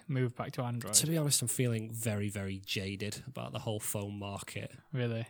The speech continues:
Speaker 2: Uh, Adam. Yeah. Um,
Speaker 1: <laughs>
Speaker 2: it's
Speaker 1: It's turned into a therapy session.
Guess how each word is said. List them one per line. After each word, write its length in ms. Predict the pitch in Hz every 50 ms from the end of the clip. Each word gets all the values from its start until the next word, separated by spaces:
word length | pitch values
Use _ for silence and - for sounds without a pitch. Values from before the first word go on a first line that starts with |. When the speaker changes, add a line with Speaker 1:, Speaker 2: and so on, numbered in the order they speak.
| -
Speaker 2:
Uh, 440 | 143 113 104 - 120 - - 110 107
Adam. 240 | 101 101 98 98 101 - _ _ _
Yeah. 380 | 117 107 104 104 107 107 110 104 98 - - - 110 107
Um, 200 | 107 104 101 104 -
Speaker 1:
<laughs> 600 | - - - - - - - 247 277 262 214 - - -
Speaker 2:
it's 300 | 156 139 - - - - 127 - - - - - 208
Speaker 1:
It's 100 | 135 -
turned 240 | 202 190 180 170
into 220 | 160 156 160 156 143
a 40 | 135
therapy 440 | - - 135 151 170 175 - 147
session. 560 | 143 - - 151 135 - - - - - 180